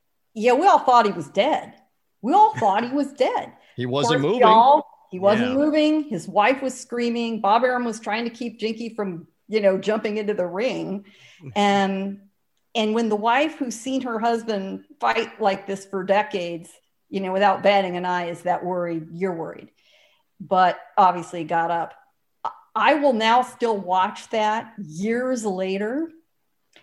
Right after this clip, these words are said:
Speaker 1: and kind of just <gasps> in the same way. Now, by the way, that was part, that was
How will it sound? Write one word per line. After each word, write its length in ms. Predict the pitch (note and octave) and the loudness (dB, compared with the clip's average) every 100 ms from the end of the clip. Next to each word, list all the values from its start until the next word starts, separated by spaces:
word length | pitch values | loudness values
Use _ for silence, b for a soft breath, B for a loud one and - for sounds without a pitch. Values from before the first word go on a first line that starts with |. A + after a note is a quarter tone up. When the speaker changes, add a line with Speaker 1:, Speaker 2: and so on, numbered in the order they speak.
| - | -6
Speaker 1:
and 540 | A3 G#3 G3+ G3+ G3 - _ _ _ _ _ _ _ - | 0 2 2 2 -2 -6 _ _ _ _ _ _ _ -4
kind 240 | A#3 A3 | 0 2
of 100 | G3+ | 0
just 320 | - G#3 F3+ - | 2 2 2 -2
<gasps> 1000 | F#3 G3+ D3+ - - - - - _ _ | -2 2 2 -2 -6 -10 -12 -16 _ _
in 160 | G#3 G#3 | -4 -4
the 80 | F#3+ | -4
same 400 | - A3 G3 F3+ | -6 -4 -4 -4
way. 360 | E3 D#3+ - _ _ - | -6 -6 -12 _ _ 0
Now, 140 | G#3+ | 2
by 180 | B3+ E4 | 4 4
the 80 | D4+ | 6
way, 100 | A#3 | 6
that 180 | D#4 | 6
was 120 | D#4 - - - | 4 0 -14 -16
part, 300 | - D4 C#4+ A#3+ | 0 2 2 2
that 160 | D#4+ | 2
was 200 | G4 - | 2 -2